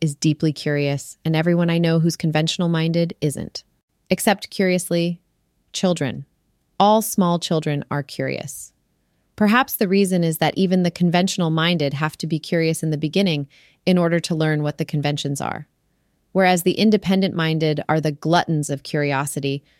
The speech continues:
who keep eating even after they're full. The three components of independent-mindedness work in concert. Fastidiousness about truth and resistance to being told what to think leave space in your brain,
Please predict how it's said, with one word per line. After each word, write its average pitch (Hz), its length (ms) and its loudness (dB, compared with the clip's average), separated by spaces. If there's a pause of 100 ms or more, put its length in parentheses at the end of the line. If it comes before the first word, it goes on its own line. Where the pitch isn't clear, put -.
(300)
who 196 100 4
keep 190 320 0
eating 170 480 2
even 190 240 2
after 165 300 -2
they're 151 140 -2
full. - 360 -6 (720)
The 202 80 4
three 226 260 2
components 175 580 0
of 160 140 -2
independent-mindedness 151 1160 0
work 170 280 -2
in 175 200 -2
concert. - 580 -6 (460)
Fastidiousness 202 880 0
about 175 240 -2
truth 180 400 -2
and 170 140 -2
resistance 165 680 -2
to - 80 -4
being 170 280 0
told 170 320 -2
what 160 180 -2
to 170 80 -2
think 165 380 -2
leave 165 220 0
space - 380 -2
in 165 80 -2
your 151 140 -2
brain, 151 380 -2